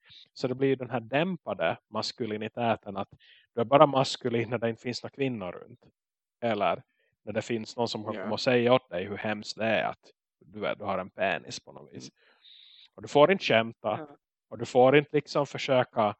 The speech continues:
Speaker 1: ska vi säga, bygga en lättsam stämning mellan könen. Utan det är väldigt allvarligt här. Det är väldigt allvarligt att, att, att ni är pojkar och de är flickor.
Speaker 2: Ja.
Speaker 1: Ni ska inte komma här nu och störa dem med satans giftiga maskulinitet.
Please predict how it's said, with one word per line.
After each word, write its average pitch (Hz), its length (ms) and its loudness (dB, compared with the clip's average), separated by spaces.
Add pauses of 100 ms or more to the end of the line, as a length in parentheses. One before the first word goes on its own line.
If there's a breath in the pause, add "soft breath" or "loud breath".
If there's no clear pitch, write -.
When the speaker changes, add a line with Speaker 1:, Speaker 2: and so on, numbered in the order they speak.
Speaker 1:
ska - 120 -20
vi 123 60 -16
säga, 117 160 -2
bygga 113 320 -4
en 107 100 -2
lättsam 120 440 0
stämning 95 420 -10
mellan 90 260 -6
könen. - 180 -8
Utan 92 160 -14
det 95 60 -8
är 95 40 -4
väldigt 151 300 4
allvarligt 123 640 6
här. 82 140 -8
Det 82 60 -12
är 87 40 -10
väldigt 113 260 -6
allvarligt 101 580 4
att, - 120 -14 (560)
att, - 140 -20 (240)
att - 180 -12
ni 127 80 -2
är 127 80 4
pojkar 107 440 -4
och 92 80 -10
de 90 140 -12
är 87 40 -8
flickor. 92 420 -10
Speaker 2:
Ja. 80 120 -14
Speaker 1:
Ni - 60 -20
ska - 140 -12
inte 110 120 -10
komma 151 180 4
här 113 220 4
nu 101 80 -8
och 92 120 -6
störa 113 540 2
dem 87 200 -8
med 82 240 -4
satans 104 720 -2
giftiga 107 460 -10
maskulinitet. 104 1040 -4